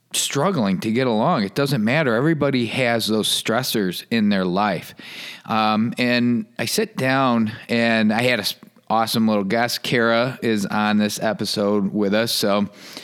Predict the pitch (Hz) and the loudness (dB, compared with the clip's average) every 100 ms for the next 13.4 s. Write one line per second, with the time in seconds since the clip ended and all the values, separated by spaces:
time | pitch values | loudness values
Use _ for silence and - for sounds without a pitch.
0 | - - - - 110 101 113 101 110 110 | -18 -20 -10 -2 0 2 0 0 0 2
1 | 110 113 110 104 107 113 107 104 90 _ | 2 2 0 0 -2 -2 0 0 -4 _
2 | _ - 127 113 117 107 - - - _ | _ -4 -2 0 0 -2 -8 -20 -20 _
3 | 117 117 131 127 - 113 123 135 - 110 | 0 2 2 0 0 0 0 -2 -2 -2
4 | 87 80 82 104 98 110 104 101 92 - | 0 -2 -2 -2 -2 0 2 2 -2 -8
5 | - - - - 110 113 104 101 98 95 | -16 -16 -16 -6 0 2 2 2 0 0
6 | 120 110 110 113 101 - - - 127 113 | 0 2 2 0 -2 -6 -8 -4 -2 2
7 | 107 104 101 101 87 104 104 95 110 104 | 2 2 2 2 0 0 0 -2 0 2
8 | 101 101 98 107 101 98 104 101 95 98 | 2 2 0 0 0 0 0 0 0 0
9 | 95 90 - - 95 - 90 - - 104 | 0 0 -4 -4 -4 -2 -4 -6 -4 -2
10 | 90 - 107 104 - - - - 139 117 | -2 0 0 -2 -6 -16 -16 -6 -4 0
11 | 135 170 180 131 139 147 127 110 92 - | 0 0 0 -2 0 2 2 0 -2 -10
12 | _ _ _ _ _ _ - 120 120 117 | _ _ _ _ _ _ -6 0 2 4
13 | 113 117 113 101 | 4 2 2 -2